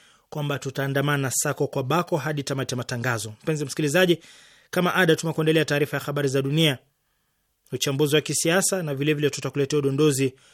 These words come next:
wa magazeti ya Afrika Mashariki, na katika safu ya vipindi tumekuandalia darsa ya Qur'ani,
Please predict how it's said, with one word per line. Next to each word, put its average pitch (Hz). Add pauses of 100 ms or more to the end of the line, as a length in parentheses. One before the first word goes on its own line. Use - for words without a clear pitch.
(240)
wa 135
magazeti 135
ya 139
Afrika 143
Mashariki, 196 (460)
na 147
katika -
safu 165
ya 151
vipindi 151
tumekuandalia 139
darsa 147
ya 143
Qur'ani, 190